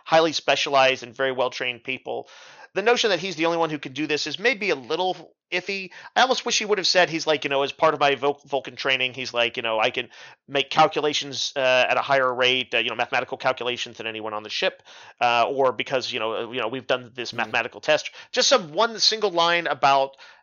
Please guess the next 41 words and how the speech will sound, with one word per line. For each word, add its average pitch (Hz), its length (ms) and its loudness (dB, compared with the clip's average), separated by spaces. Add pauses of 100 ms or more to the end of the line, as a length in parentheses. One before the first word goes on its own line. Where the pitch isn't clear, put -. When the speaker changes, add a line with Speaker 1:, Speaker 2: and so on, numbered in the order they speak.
(180)
Speaker 1:
why. 127 640 0
Speaker 2:
I'm, 262 120 4 (120)
I'm 285 160 6
fine 339 180 6
with 320 100 2
him 262 80 2
Speaker 1:
<laughs> - 20 -6
Speaker 2:
just, 208 220 -6
he's 190 200 -2
the 180 80 -2
strongest 151 580 2
person 123 300 -4
on 110 100 -6
the 101 80 -10
ship. 98 320 -8
He's, 110 200 -14
he's 110 180 -14
the 113 100 -6
only 104 180 -8
Vulcan. 98 340 -12
He's 107 120 -12
the 110 60 -8
only 110 120 -8
one 101 140 -8
strong 101 340 -10
enough. 104 280 -12
I'm, 175 180 -6
I'm 208 100 -6
fine 107 260 -4
with 104 100 -12
that. 104 320 -8
Speaker 1:
Uh, 165 140 4 (120)
it's, 202 240 -6
it's, 202 320 -2
I 196 80 6
don't 185 100 4
know. 147 120 6
It 156 120 2
seemed 208 220 0
a 180 60 2
little, 147 560 2